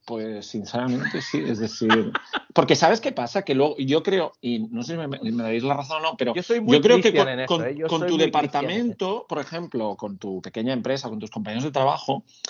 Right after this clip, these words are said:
Speaker 1: puedes organiza-, organizar una cena en mayo o en, o en septiembre y nunca pasará lo que podría haber pasado en las cenas de empresa. Es decir, lo de las cenas de empresa de Navidad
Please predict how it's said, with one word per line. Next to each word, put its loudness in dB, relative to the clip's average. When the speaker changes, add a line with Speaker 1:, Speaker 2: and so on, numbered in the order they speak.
Speaker 1:
puedes 6
organiza-, 0
organizar -4
una 0
cena -4
en -4
mayo 4
o 0
en, -2
o -8
en -4
septiembre 4
y 8
nunca 6
pasará 0
lo 6
que 0
podría 0
haber 0
pasado -4
en -2
las -4
cenas -8
de -6
empresa. -8
Es -6
decir, -2
lo 6
de 4
las 0
cenas -2
de 0
empresa -4
de 0
Navidad -2